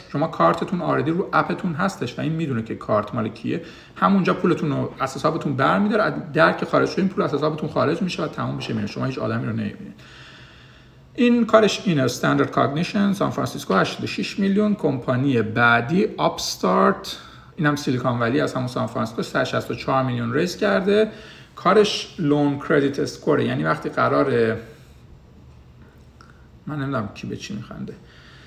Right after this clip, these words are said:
اه، چون یه ده ثانیه دیلی داره. بعد من، من یه سری دارن می‌خندن اینجا، بعد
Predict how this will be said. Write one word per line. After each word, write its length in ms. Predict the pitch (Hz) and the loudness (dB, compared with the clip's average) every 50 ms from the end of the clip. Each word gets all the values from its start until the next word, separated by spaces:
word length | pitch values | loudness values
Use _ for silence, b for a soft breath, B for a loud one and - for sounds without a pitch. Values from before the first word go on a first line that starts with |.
| B B B B - - - | B B B B -20 -10 -8
اه، 380 | 131 127 147 - 110 107 110 | -8 -6 -4 -2 -2 -2 -2
چون 180 | 226 - - 226 | -2 0 2 4
یه 100 | 226 226 | 6 6
ده 260 | 175 156 185 190 196 | 6 6 4 4 4
ثانیه 280 | - - 220 202 196 190 | 4 2 2 2 2 2
دیلی 360 | 147 135 156 147 165 170 165 | 2 2 2 4 4 6 6
داره. 160 | 143 123 117 | 4 4 4
بعد 320 | 113 139 147 165 160 160 160 | 2 2 2 2 2 0 0
من، 180 | 151 151 156 | 0 -2 -2
من 180 | 156 156 156 156 | -2 -2 0 2
یه 120 | 147 143 | 2 2
سری 200 | 143 - 165 135 | 2 0 -2 -2
دارن 200 | - 135 139 147 | -2 -2 0 0
می‌خندن 500 | 151 151 143 - 156 147 135 131 131 131 | 0 0 -2 -2 -4 -4 -2 -2 -2 -2
اینجا، 380 | 127 127 120 120 123 120 117 113 | -2 -2 -2 -2 -2 -2 -2 -2
بعد 220 | 104 113 113 110 | -2 -2 -2 -4